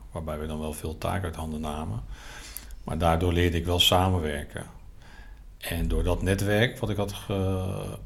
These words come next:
gemaakt, of deel van was, zat ik ook vaak op de eerste rang als er dan,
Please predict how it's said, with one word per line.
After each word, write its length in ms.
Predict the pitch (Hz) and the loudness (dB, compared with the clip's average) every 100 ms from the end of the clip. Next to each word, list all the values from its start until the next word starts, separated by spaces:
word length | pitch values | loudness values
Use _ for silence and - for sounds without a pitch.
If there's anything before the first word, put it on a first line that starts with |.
| - | -12
gemaakt, 760 | - - 95 95 95 120 - | -10 -4 0 4 4 2 -2
of 280 | - - - - 98 107 - | -8 -8 -12 -10 -10 -10 -12
deel 360 | - 92 98 104 | -8 0 4 6
van 160 | 92 92 | 6 6
was, 460 | 95 120 - - - - - - - | 6 6 2 -4 -12 -16 -16 -16 -6
zat 180 | - 92 | -2 2
ik 80 | 95 | 6
ook 140 | 95 | 6
vaak 200 | 104 98 | 6 4
op 140 | 98 | 4
de 80 | 95 | 2
eerste 320 | 107 98 - | 2 6 6
rang 300 | 95 90 95 | 8 6 6
als 200 | - 92 | 4 2
er 80 | - | 2
dan, 480 | 90 92 90 90 92 | 4 6 4 2 -2